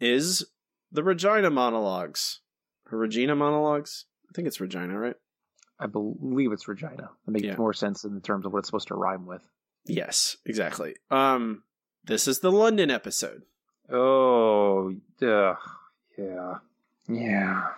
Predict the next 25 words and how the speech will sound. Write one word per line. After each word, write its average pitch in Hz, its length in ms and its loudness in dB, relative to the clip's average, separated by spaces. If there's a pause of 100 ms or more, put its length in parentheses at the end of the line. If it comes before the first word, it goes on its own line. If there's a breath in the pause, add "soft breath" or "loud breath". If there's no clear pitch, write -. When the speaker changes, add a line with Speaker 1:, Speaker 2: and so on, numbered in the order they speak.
(580 loud breath)
Speaker 1:
The 185 80 -2
last 143 380 2
episode 233 340 2
written 233 240 0
by 143 120 6
John 156 200 2
Swartzwelder. - 520 -2 (480)
Speaker 2:
Mm-hmm. 139 260 -2 (840 soft breath)
Speaker 1:
Going 170 220 4
out 220 140 8
on 247 140 8
a 240 80 6
high 240 200 6
note. 165 260 2 (540)
Speaker 2:
Sure, 131 600 2
high 143 140 4
note. 110 320 0 (460)
Speaker 1:
<laughs> - 520 -10
I 147 60 4
don't 226 200 2
remember. 190 520 4 (360 loud breath)
I 175 120 6
think 262 160 2
my 208 200 6
brain, 165 760 4